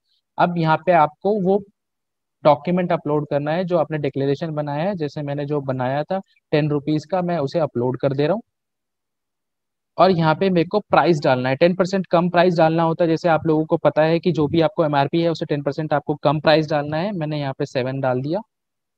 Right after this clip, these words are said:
और आपको location select करनी है, जैसे मैंने Delhi select करी। Stock आपको fill करना है, minimum quantity per consignee आपको fill करना है और लीड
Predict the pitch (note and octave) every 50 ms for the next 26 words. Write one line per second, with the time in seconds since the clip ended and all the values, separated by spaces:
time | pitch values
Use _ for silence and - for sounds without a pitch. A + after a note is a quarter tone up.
0 | _ _ _ _ _ - - D#3+ G3 G3 E3 D3 D3+ - - G#3+ G#3 F#3 D#3+ E3
1 | E3+ E3+ E3 D#3+ - F#3 F3+ F3+ F3 D#3 D3 D3+ - _ - D3 C#3+ D3 D3 D3+
2 | D3+ D#3 F#3 G#3 F3+ D#3 C#3+ - - D#3 D3 D3 C#3+ D3 C#3+ C3+ C3+ B2+ B2+ C#3
3 | D3 - - D3 C#3 D3+ D3 _ - D#3 D3+ D3+ F#3+ A3+ - _ _ _ _ _
4 | _ _ _ _ _ _ _ _ _ _ _ _ _ _ _ _ _ _ _ _
5 | _ _ _ _ _ _ _ _ _ _ _ _ _ _ _ _ _ _ _ _
6 | _ _ _ _ _ _ _ _ _ _ _ - - - - - - - - -
7 | C#3+ C3+ D3 D3 - D#3 D#3 - - E3+ D#3+ - E3+ D#3+ E3 D#3+ - E3 D#3 D#3+
8 | E3 E3 E3 E3+ F3 F3 E3 D#3 C#3 C#3 C#3+ D3 D3 D3+ C#3+ - C#3 C3+ C3+ C3+
9 | D3 C#3 - D#3+ D3+ _ - C#3 C#3 - - C#3 C#3 C#3+ - D3+ C#3+ C#3+ D3+ D#3
10 | E3 E3 D#3+ D#3 D3+ - - E3 D#3 - E3 D#3 D#3 D3 D#3+ D3+ D#3 D#3 D#3 D#3
11 | E3 E3 F3 F3+ - _ _ _ _ _ _ _ _ _ _ - C#3 C3+ C#3 C#3+
12 | C#3+ D3 D3